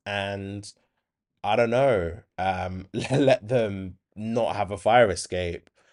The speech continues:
And I've even mentioned, I don't know if any of you can remember back in, I think it was two thousand and seven, two thousand and eight,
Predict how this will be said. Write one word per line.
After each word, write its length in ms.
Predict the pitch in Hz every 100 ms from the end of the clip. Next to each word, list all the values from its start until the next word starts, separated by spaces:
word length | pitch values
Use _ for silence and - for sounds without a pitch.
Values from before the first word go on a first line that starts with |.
| _ _ _ -
And 140 | 107 117
I've 100 | 123
even 300 | 131 131 110
mentioned, 400 | 120 101 104 92
I 40 |
don't 220 | 104 107
know 80 | 110
if 140 | 110
any 160 | 113 104
of 160 | 95 92
you 80 |
can 140 | 87 98
remember 340 | 90 101 104
back 300 | 87 90 -
in, 80 | 107
I 80 | 90
think 260 | - 113 104
it 120 | 85
was 100 | 95
two 220 | - 95
thousand 420 | 95 90 90 95
and 100 | 87
seven, 600 | - - 101 95 107 113
two 180 | 110 98
thousand 400 | 95 90 90 95
and 120 | 90
eight, 320 | - 92 110